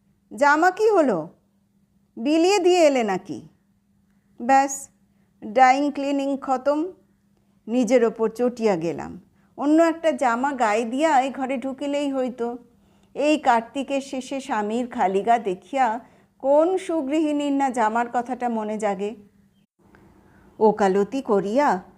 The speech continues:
বাহিরের লোকের আন্দাজ মতে মাসে তেরোশো চোদ্দোশো, নিজের হিসাব মতো সাতশো আটশো টাকা রোজগার করি।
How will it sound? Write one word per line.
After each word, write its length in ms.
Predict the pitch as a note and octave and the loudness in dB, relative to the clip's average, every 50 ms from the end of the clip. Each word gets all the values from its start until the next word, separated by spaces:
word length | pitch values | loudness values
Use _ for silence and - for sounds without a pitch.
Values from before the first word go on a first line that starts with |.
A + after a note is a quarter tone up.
| _ _ _ - | _ _ _ -2
বাহিরের 480 | G3 A#3 A#3+ B3+ C4+ D4+ D#4+ D#4+ E4+ D#4+ | 2 2 2 2 2 0 0 2 2 2
লোকের 340 | D4+ D#4 D#4 D4+ E4+ D#4+ D#4 | 2 0 0 2 2 2 2
আন্দাজ 480 | C#4 B3+ B3+ B3+ B3+ C#4 C#4 C#4 D4+ | 2 2 2 2 2 2 0 0 0
মতে 480 | C#4 C4+ C4+ C4+ C4 C4+ C#4+ C4+ C4 C4 | -2 0 0 -2 -2 -2 -2 0 0 0
মাসে 480 | C4 A#3 F#3+ G3+ - - - C4+ B3+ B3 A#3 | 0 0 -2 -2 -4 -4 -6 -4 -6 -4 -4
তেরোশো 480 | A#3+ F#3+ E3+ E3+ G3 G#3 G#3 - C4+ B3 | -2 -2 -2 0 -2 -4 -4 -4 -6 -6
চোদ্দোশো, 800 | - - A#3+ A3+ G3+ F#3 A#3+ A#3+ A#3 - C#4 A#3+ A#3 A3+ A#3 - - _ _ _ _ _ _ _ _ _ - | -4 -4 -6 -6 -4 -2 -2 -2 -2 -2 -2 -2 -2 -2 -4 -8 -14 _ _ _ _ _ _ _ _ _ 2
নিজের 360 | D4+ D#4+ D#4+ C#4 C4+ D4+ D4 | 4 4 6 6 4 2 2
হিসাব 360 | C#4 C#4 C4 A#3 D4 C4 B3+ A#3 | 2 0 0 2 2 0 2 2
মতো 340 | A#3 B3 A#3+ A#3+ A#3+ A#3+ A#3 | 2 0 0 0 0 -4 -4
সাতশো 480 | - C#4 A3 G3 G3+ - - - C4+ | -2 0 0 0 0 -2 -6 -4 -2
আটশো 380 | B3+ A#3 G3+ G3+ - - - A3+ | 0 0 0 0 -2 -6 -8 -6
টাকা 280 | A3 A3+ G#3+ - - - | -4 -4 -2 0 0 2
রোজগার 480 | B3 G#3 G3+ F#3+ - - G#3+ G3 F3+ | 4 2 2 0 -2 -4 -2 -2 -2
করি। 340 | E3 - E3+ E3 C#3+ C#3+ E3+ | -4 -6 -10 -10 -8 -10 -14